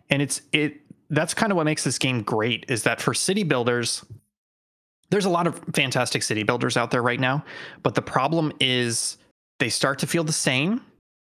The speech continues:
And you always hit this point ten, twelve hours into your city where you say, "Hey, I could probably do this better. Maybe I should restart," or,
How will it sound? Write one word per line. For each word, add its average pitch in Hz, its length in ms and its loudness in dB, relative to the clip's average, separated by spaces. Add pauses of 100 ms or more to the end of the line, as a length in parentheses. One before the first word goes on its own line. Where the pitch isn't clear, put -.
(200)
And 135 420 2
you 135 240 0
always 151 260 0
hit 170 120 0
this 160 160 0
point 156 360 -2
ten, 151 180 0
twelve 147 220 0
hours 135 260 2
into 131 140 0
your 127 160 2
city 135 440 0 (440)
where 135 160 2
you 120 120 0
say, 117 200 0
"Hey, 117 220 2
I 120 100 0
could - 120 -2
probably 156 220 0
do 135 120 0
this 127 140 -2
better. 131 480 0
Maybe 127 200 0
I 120 40 0
should 123 200 -2
restart," 123 760 0
or, 117 440 0